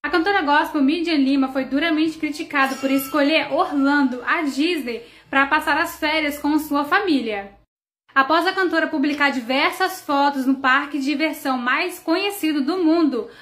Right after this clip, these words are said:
os internautas não perdoaram e fizeram várias críticas, críticas bem pesadas. "Eu não entendo uma pessoa que se diz cristã. Vai fazer o que na Disney, uma empresa consagrada ao diabo?",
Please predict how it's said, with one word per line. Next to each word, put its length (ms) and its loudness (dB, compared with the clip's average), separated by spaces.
os 240 -2
internautas 500 2
não 180 4
perdoaram 600 2
e 100 0
fizeram 440 -2
várias 500 -2
críticas, 560 -6
críticas 440 -4
bem 380 2
pesadas. 960 -2
"Eu 120 4
não 160 2
entendo 320 2
uma 160 2
pessoa 320 0
que 80 -10
se 100 -4
diz 220 -2
cristã. 580 0
Vai 100 -2
fazer 240 2
o 120 0
que 160 0
na 100 2
Disney, 460 2
uma 120 0
empresa 400 0
consagrada 680 0
ao 80 -2
diabo?", 480 0